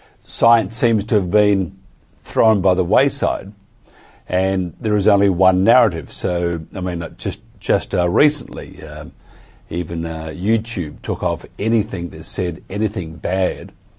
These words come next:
or anyth-, anything that was contrary to the narrative about the vaccine. So that, that discussion is now,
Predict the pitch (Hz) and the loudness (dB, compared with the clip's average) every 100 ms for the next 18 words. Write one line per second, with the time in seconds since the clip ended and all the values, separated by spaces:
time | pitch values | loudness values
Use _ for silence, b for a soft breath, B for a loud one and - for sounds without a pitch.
0 | _ 80 95 80 - 101 98 92 87 - | _ -6 -4 -4 -2 -2 -2 -6 -8 -14
1 | _ _ - 98 80 82 - - 120 117 | _ _ -10 -8 -8 -10 -10 -4 -4 -2
2 | 87 73 78 82 120 135 90 76 76 - | -4 -4 -6 0 4 4 2 -6 -14 -20
3 | b b b - 80 87 92 87 107 95 | b b b -10 -4 -4 -4 0 2 2
4 | - 139 95 - - _ _ - 95 87 | 2 2 0 -8 -20 _ _ -4 -2 -2
5 | 85 92 90 - 113 120 - 101 - - | -6 -6 -4 -2 2 2 2 -2 -2 2
6 | 98 95 - 90 87 - 90 90 87 82 | 2 2 -2 -2 -2 -4 -4 -2 -2 -2
7 | 78 | -4